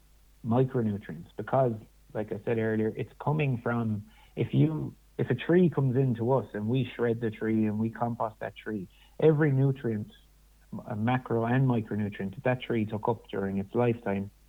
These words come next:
we're concentrating it back down into a bag of compost. So it is a, a nice balanced soil improver, and that's the way I would describe compost, is a, it's a soil improver as opposed to being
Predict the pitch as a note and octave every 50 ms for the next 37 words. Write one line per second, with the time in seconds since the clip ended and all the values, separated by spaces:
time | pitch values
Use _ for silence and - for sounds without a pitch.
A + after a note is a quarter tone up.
0 | _ _ _ _ _ _ - C3 B2 B2 A#2 A#2 - B2+ B2 A#2+ A#2+ - A#2 G#2
1 | A2+ G#2+ G#2 G#2+ G#2+ G#2 G2+ - A#2 A2+ G#2+ - - A2+ A2 A2 G#2+ G#2+ A2 G#2+
2 | G#2 - G#2+ A#2 A2 G#2 G#2 G#2 G#2 F#2 G2 F#2+ - G#2+ G#2+ A2 G#2+ G2+ F2 F2+
3 | - - _ _ _ _ - A#2+ A2+ A2 - - - - - - - - _ _
4 | _ - - C3+ B2+ B2 A2+ A2+ A2 A2 - - - - _ _ - A2+ A2 A#2
5 | B2 C3 C#3+ C3+ C3 - - - B2+ B2 B2 A#2+ A#2 G#2 G#2 G#2 - - _ -
6 | - - _ _ _ _ _ - A#2 A2+ A#2 A#2 A2+ A2 G#2+ G#2+ G#2+ - A#2 A#2+
7 | A#2 A2 G#2 F2+ F#2 G#2 A#2 - - - A2 A2 G#2+ A#2 A2+ - - B2+ B2+ B2
8 | A#2+ A#2+ A#2 A2+ A2 G#2 A2 - - _ _ _ - - A#2 A2 A2 G#2+ G2+ G2+
9 | G#2+ G#2 G#2 - A#2 A#2 A#2 A#2 A2 A2 - G#2 G#2 G#2 - G2+ G2+ G2+ - A2+
10 | A2+ A2 A2+ A2+ A2+ - - - - - _ - A#2 - A2+ A2 - C#3 B2+ B2
11 | B2 B2 B2 A#2+ B2 - A#2+ A2 G#2+ G#2+ - A2 A2+ A2 G#2+ G#2 G#2 G2 G2 -
12 | _ _ _ _ - A#2 G2 G#2+ G#2 - A2 A2 G#2+ G2+ G2+ - A2 G2+ G2 A2+
13 | A2 A2 G#2+ G2+ F#2+ F#2